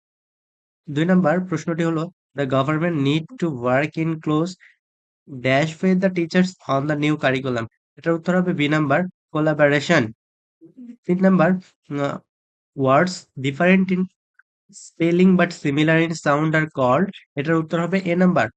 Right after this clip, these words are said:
homophones। চার নাম্বার প্রশ্নটি হলো, the wheels of change have been set in dash। এটার উত্তর হবে এ নাম্বার, motion। পাঁচ নাম্বার, select the correct spelling। সঠিক উচ-, আহ, সঠিক বানানটি সিলেক্ট করতে হবে।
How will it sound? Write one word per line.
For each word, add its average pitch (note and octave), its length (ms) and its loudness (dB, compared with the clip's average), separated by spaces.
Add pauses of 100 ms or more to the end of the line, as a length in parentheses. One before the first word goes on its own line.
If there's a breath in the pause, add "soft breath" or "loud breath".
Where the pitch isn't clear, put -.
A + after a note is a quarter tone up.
(420)
homophones। D3 800 2 (480)
চার F3 140 -2 (100)
নাম্বার F#3 280 6
প্রশ্নটি E3 380 -4
হলো, D3+ 140 0 (140)
the D#3 80 2 (160)
wheels D#3 420 0
of F3 40 -2 (160)
change D3+ 320 2 (360 loud breath)
have C3 160 0 (100)
been C#3 120 0 (140)
set F3+ 240 2 (100)
in F#3+ 80 2 (600 loud breath)
dash। A#2 240 0 (340)
এটার E3+ 220 0
উত্তর E3+ 220 -2
হবে F3 140 0 (140)
এ - 100 0
নাম্বার, D#3+ 240 2 (400)
motion। D3+ 400 0 (1400)
পাঁচ D#3+ 120 0 (100)
নাম্বার, E3+ 220 2 (300)
select F3+ 360 0
the F#3 140 2
correct E3+ 280 2 (120)
spelling। D3 400 0 (220)
সঠিক E3 300 -4
উচ-, F#3 220 -12 (260)
আহ, D3 200 0
সঠিক E3 260 0
বানানটি F3 340 0 (300)
সিলেক্ট D#3+ 360 -4
করতে D3 260 -2
হবে। B2+ 160 0